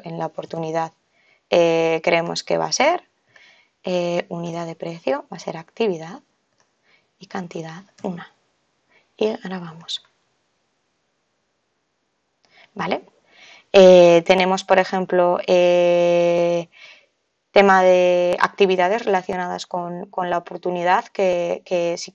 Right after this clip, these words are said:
hacemos alguna cita o alguna llamada relacionada con, con esta oferta de ventas, la podemos registrar aquí. Pero bueno, volvemos al resumen y ya vemos que tenemos aquí las partes implicadas, que soy yo, el cliente y yo, y mi área de ventas,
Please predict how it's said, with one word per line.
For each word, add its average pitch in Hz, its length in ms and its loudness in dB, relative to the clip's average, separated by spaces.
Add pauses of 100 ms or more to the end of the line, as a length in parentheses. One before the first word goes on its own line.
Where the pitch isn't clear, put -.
hacemos 185 280 -10
alguna 175 280 -8
cita 233 400 -2
o 190 60 2
alguna 175 320 -4
llamada 170 420 -8
relacionada 175 560 -10
con, 175 320 -10 (340)
con 180 180 -8
esta 170 760 -2
oferta 180 400 -6
de 170 80 -6
ventas, 170 260 -8
la 202 60 -2
podemos 170 320 -10
registrar 165 420 -14
aquí. 269 320 -8 (400)
Pero 185 160 2
bueno, 165 180 0
volvemos 175 380 -4
al 214 100 -2
resumen 185 460 -6 (540)
y 190 100 2
ya 185 140 8
vemos 175 320 -2
que 190 120 -4
tenemos 180 380 -8
aquí 180 260 0
las 165 160 -4
partes 170 320 -6
implicadas, 175 480 0
que 190 100 -6
soy 175 220 -4
yo, 170 140 -4
el 170 140 -6
cliente 170 480 -4
y 165 140 -4
yo, 208 200 2
y 190 80 -4
mi 170 160 -6
área 165 220 -4
de 156 100 -6
ventas, 170 420 -4